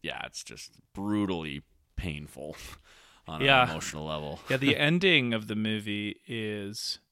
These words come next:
Speaker 2: what, ninety-five percent sad, five percent hopeful?
Speaker 1: Yeah, like, there's this maybe smallish chance that something could happen, but you're just like, and you've also just witnessed, as you said,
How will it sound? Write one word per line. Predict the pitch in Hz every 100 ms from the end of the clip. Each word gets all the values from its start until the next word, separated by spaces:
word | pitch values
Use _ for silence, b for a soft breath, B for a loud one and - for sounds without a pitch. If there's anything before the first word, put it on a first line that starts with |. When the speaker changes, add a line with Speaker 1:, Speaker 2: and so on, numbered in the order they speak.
| _ _ _ _ -
Speaker 2:
what, | 110 -
ninety-five | 117 120 131 131 - 127 120 -
percent | 131 120 120 117
sad, | - 120 113 113 120 120 -
five | - 113 113
percent | - 120 113 113
hopeful? | - 120 - 160 170 _ _ _
Speaker 1:
Yeah, | 127 123
like, | 104 101
there's | 98 90
this | 90 -
maybe | 78 80 82 87 87
smallish | 80 - 76 76 76 87 87 -
chance | 98 92 92 -
that | 90 82 -
something | - 90 85 82
could | 87
happen, | 85 87 95 80
but | 69
you're | 69
just | 69 - -
like, | - B B -
and | 123
you've | 113
also | 101 98 90
just | 73 90 - 85
witnessed, | 87 - 80 -
as | 76
you | 78
said, | - 80